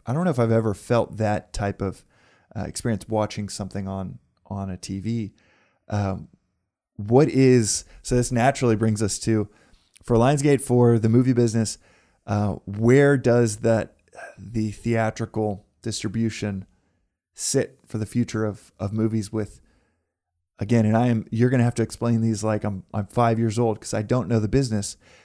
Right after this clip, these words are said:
but, uh, you know, you see Disney putting on the bus, uh, on the actual bus advertisements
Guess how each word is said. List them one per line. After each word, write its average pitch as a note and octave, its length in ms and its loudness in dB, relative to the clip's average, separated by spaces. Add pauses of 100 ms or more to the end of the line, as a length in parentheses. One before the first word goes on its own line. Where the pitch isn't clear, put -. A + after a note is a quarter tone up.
(160)
but, A#2 140 4
uh, A#2 200 6
you A#2+ 120 6
know, A2+ 40 8
you A2+ 140 6
see A#2 440 2
Disney A2 580 0 (500)
putting A#2+ 260 0
on B2 140 0
the B2+ 80 2
bus, D3+ 420 0
uh, A2 140 0
on A#2 140 2
the B2 100 2
actual A#2+ 300 0
bus B2 400 -2 (120)
advertisements G#2+ 760 -4